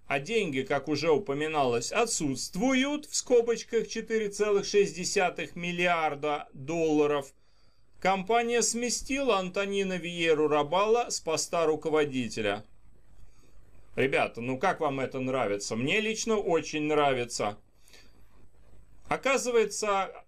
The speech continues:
выпускник Одесского политеха Антонина Рабала просто взял и куда-то профукал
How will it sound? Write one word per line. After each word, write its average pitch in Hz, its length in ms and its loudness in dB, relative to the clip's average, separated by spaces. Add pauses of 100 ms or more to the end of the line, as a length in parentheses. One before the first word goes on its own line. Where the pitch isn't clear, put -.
(140)
выпускник 214 680 0
Одесского 196 640 0
политеха 151 720 0
Антонина 214 580 2
Рабала 147 720 2
просто 262 380 2
взял 247 380 2
и 202 60 2
куда-то 220 440 -2
профукал 233 840 0